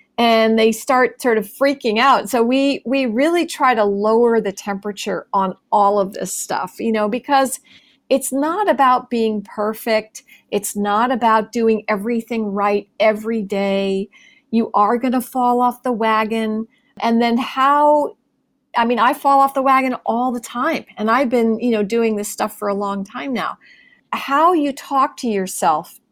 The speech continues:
in those moments really matters. You know, you have to just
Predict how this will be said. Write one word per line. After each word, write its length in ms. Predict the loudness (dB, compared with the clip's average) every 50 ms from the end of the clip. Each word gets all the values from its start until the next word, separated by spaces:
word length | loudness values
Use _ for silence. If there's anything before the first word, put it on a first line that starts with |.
| _ _ _ _ _ _
in 180 | 0 0 0
those 280 | 2 0 0 -2 -2 -4
moments 520 | -4 -2 -2 0 -2 -2 -4 -6 -8 -6
really 320 | -4 -2 0 0 0 -2 -4
matters. 720 | -6 -8 -8 -8 -8 -10 -12 -12 -12 -12 -12 -12 -12 -16 _ _ _ _ _ _ _ _ _ _ _ _ _ _ _ _
You 100 | 0 2
know, 140 | 4 4 4
you 240 | 4 4 2 2 0
have 480 | 0 -2 -2 0 0 0 0 -2 -6 _
to 140 | -8 -6 -2
just 400 | 0 0 0 0 -4 -10 _